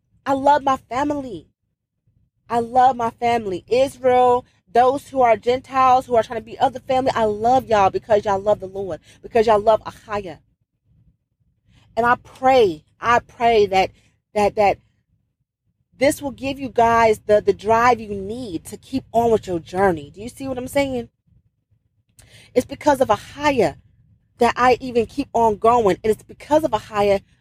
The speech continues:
you will be able to keep on going. Yes, brothers and sisters, there's plenty of people in our circle who are possessed, oppressed,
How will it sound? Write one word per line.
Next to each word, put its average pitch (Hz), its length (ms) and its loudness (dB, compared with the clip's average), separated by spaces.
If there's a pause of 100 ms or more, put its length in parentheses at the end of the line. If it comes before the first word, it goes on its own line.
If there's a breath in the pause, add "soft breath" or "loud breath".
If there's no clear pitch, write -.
(140)
you 254 240 2
will 302 80 -2
be 233 160 -10
able 220 160 4
to - 60 -20
keep 220 200 -20
on 180 160 -6
going. 160 320 -14
Yes, 233 280 0
brothers 175 260 -4
and 160 80 -12
sisters, 170 320 -12
there's 170 120 -20
plenty 247 340 -10
of 277 100 -10
people 233 460 -2 (320 loud breath)
in 202 80 -6
our 180 140 4
circle 214 480 0 (220 soft breath)
who 240 100 -4
are 185 320 2
possessed, 233 840 -2 (300)
oppressed, 262 920 0